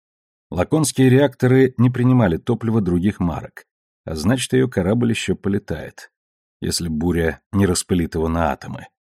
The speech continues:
Однако на предштормовом мало места для хранения груза.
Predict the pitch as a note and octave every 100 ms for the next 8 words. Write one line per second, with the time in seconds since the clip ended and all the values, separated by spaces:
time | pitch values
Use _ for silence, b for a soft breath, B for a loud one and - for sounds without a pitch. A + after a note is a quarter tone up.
0 | _ _ _ _ _ F2 D#2 B2 C3+ D3
1 | C3+ C3+ - - G#2 G2 G2 D3+ D3 B2
2 | A#2+ F#2+ F2 A#2 B2+ - B2 A2+ G2+ F#2
3 | G2+ G2 F2+ F2 - -